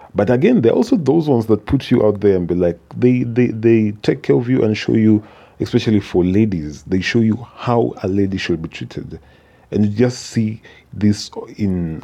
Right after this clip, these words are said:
uh, how they have a relationship with your mother and how they have a relationship with you. And you get to know what you want when you get out there, outside there. And actually, I think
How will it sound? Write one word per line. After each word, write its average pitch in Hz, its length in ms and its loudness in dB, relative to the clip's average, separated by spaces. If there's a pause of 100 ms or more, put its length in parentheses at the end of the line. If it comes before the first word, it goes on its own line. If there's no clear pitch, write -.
(100)
uh, 80 220 -6
how 104 220 2
they 95 120 -2
have 95 220 -2
a 90 40 -2
relationship 90 400 -4
with 80 120 -8
your 85 100 -2
mother 123 520 2 (340)
and 90 100 -6
how 95 340 0
they 90 120 0
have 92 180 -4
a 87 60 -2
relationship - 480 -8
with 78 180 -12
you. 139 380 2 (300)
And 107 120 0
you 113 60 2
get 123 340 0
to - 140 -4
know 95 520 0 (280)
what 90 640 0
you 95 220 -2
want 87 420 -2
when 85 140 -2
you 80 60 -4
get 82 200 -4
out 76 200 -6
there, - 220 -10 (140)
outside 87 300 -4
there. 78 180 -6 (240)
And 107 80 0
actually, 143 280 4
I - 20 0
think 139 280 0